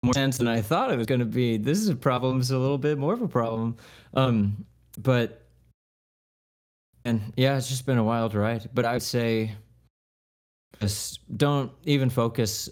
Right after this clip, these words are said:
Like, the thing that sold me, I remember my friend's sister was like, "Just do six months without drinking and see how you feel." And I was like,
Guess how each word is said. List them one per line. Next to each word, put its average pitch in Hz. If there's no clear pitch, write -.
Like, 131
the 147
thing 208
that 156
sold 151
me, 143
I 139
remember 156
my 117
friend's 120
sister 123
was 104
like, 120
"Just 202
do 311
six 311
months 269
without 151
drinking 170
and 127
see 147
how 143
you 135
feel." 135
And 113
I 110
was 117
like, 95